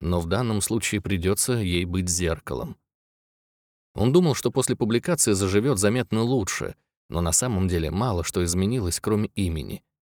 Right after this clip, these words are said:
Из Эрика Блэра он стал Джорджем Оруэллом в честь реки в Саффолке, где рыбачил в детстве. Как и тогда,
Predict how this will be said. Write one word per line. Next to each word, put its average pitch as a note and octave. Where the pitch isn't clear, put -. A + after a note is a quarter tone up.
Из G2+
Эрика F#2+
Блэра G#2
он D3+
стал A#2+
Джорджем G#2
Оруэллом F#2+
в -
честь -
реки F#2
в -
Саффолке, E2
где E2+
рыбачил F2+
в F2+
детстве. E2
Как F2+
и F#2
тогда, F2+